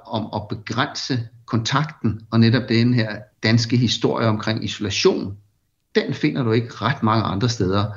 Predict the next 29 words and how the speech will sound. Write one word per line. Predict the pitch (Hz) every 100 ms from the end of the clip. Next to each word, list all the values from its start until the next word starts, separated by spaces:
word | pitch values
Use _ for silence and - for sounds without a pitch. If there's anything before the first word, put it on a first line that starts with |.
| - - _ _
Og | 113 110 107 - 107
selvom | 160 180
de | 131
er | 110 -
dårlige | 113 98 123 143 120 101
arresthuse, | 92 113 117 - 117 101 107 98 -
varetægtsfængsling, | - 101 120 123 117 - 107 - 117 107 98 101
øh, | 101 98 98 - 101 -
altså | - 90 -
fysiske | 156 - 113 -
forhold | 110 104 110 107
i | 101
England | 101 113 -
er | 107
dårlige | 95 98 127 123 117 _ _
ofte, | 107 107 - 117 113 - - _ _ -
øh, | 120 113
så | 113 156
som | 151 131 113
sagt, | 147 196 196
så, | 160 160 -
altså, | 127 117 131 - - -
findes | 120 131 110
den | 104
her | 104 98
tradition | 104 98 107 104
slet | - 95
ikke | 95 95
med, | 107